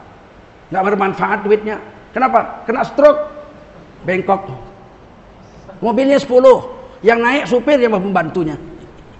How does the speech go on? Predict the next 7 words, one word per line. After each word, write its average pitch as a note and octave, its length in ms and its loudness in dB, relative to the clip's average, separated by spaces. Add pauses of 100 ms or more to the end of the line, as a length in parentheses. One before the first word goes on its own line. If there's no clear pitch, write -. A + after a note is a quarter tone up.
(1000)
Dia C4 160 4
naik C4 160 0
kursi A#3+ 240 4
roda. G#3+ 400 4 (1200)
<laughs> - 1300 -20
Nggak C3 200 -10
manfaat. C3+ 680 -4